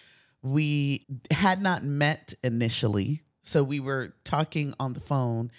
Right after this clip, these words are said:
We had seen pictures of each other. We had FaceTimed, you know, all of that stuff, but just had not actually physically met. And coming up to the days leading up to us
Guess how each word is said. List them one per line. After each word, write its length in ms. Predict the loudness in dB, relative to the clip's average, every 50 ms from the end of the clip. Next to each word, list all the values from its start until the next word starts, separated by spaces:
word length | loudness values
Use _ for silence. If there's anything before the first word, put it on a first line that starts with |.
| -20 _ _
We 140 | -4 -2 -2
had 140 | -2 -2 -2
seen 220 | -2 0 0 2 4
pictures 480 | 4 4 4 2 0 0 2 2 4 4
of 160 | 4 4 2
each 200 | -2 -2 0 0
other. 420 | 0 2 2 2 0 0 0 -2 -4 -8 -18 -20 _ _ _ -4
We 80 | -2
had 200 | 0 2 0 0 -2 -2 0
FaceTimed, 880 | 0 0 0 -2 -4 -2 0 2 2 4 2 2 2 0 -2 -4 -6 -8 -4
you 120 | -2 0
know, 240 | 0 0 -2 -2 0
all 160 | 0 0 0
of 120 | 0 -2 -4
that 240 | -4 -4 -6 -8 -14
stuff, 360 | -14 -12 -10 -10 -12 -12 _ -20
but 420 | -8 0 2 2 2 2 0 _ _ -16 -12
just 280 | -8 -6 -6 -6 -4 -2
had 260 | 0 0 0 0 -2
not 480 | -2 0 0 0 0 -2 -4 -10 -20 -20 _ -20 _ _ _ _ _ _ _ 0
actually 560 | 2 2 2 0 -2 0 2 2 2 0 0
physically 540 | 0 0 0 2 2 0 -2 -2 -2 0 0
met. 420 | -2 -4 -6 -10 -14 -20 -20 -20 -20 -20 -20 -20 -20 _ _ _
And 540 | 0 2 4 4 4 4 4 2 2 0 -4 -8 _ _ -20 -20 -20 _ _ _ _ _ -20 _ _ 2
coming 400 | 4 6 6 6 4 2 2 2 2
up 240 | 2 2 2 0 -2
to 120 | -2 0 0
the 100 | 0 0
days 600 | 2 4 4 4 4 4 2 2 0 0 -2 -4 -6 -4 0
leading 260 | 0 0 2 0 -2 -2 -2
up 180 | -2 -2 -2 -6
to 180 | -10 -8 -8 -4 0
us 300 | 0 0 0 -2 -6